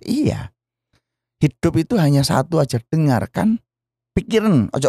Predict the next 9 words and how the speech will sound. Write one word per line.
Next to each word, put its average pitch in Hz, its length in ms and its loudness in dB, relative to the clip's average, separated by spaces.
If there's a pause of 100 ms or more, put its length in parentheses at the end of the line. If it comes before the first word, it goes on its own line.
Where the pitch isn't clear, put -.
ususu 170 320 2
mor-mor 143 320 2
ditolak, 123 640 -2
dilepeh, 117 400 -2
ojo. - 400 -4 (1040)
Pikiran. 95 840 -2
Lek - 180 -4
gurungnya 160 560 2
ndak 165 240 2